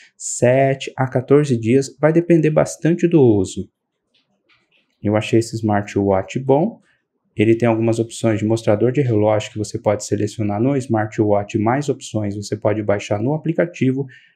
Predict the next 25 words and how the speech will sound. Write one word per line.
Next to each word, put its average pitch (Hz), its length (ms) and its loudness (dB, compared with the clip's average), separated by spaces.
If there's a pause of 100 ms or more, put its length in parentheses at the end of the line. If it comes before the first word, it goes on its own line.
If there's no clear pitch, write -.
E 135 80 4
essas 143 280 2
duas 160 220 2
primeiras 139 420 -2
opções 127 640 -4 (240)
você 120 200 -4
também 123 300 -2
consegue 120 380 -2
personalizar. 123 1120 -2 (360)
Eu 101 100 0
achei 107 220 0
bem 120 220 2
legal 113 260 0
essa - 140 -6
opção 110 440 -6 (120)
deste 104 380 -2
modelo. 120 380 -2 (2000)
Eu 107 100 0
também 113 380 2
achei 123 240 0
bom 110 220 0
o 110 60 -6
custo-benefício 110 880 -4
desse 123 320 -2
smartwatch 110 920 -2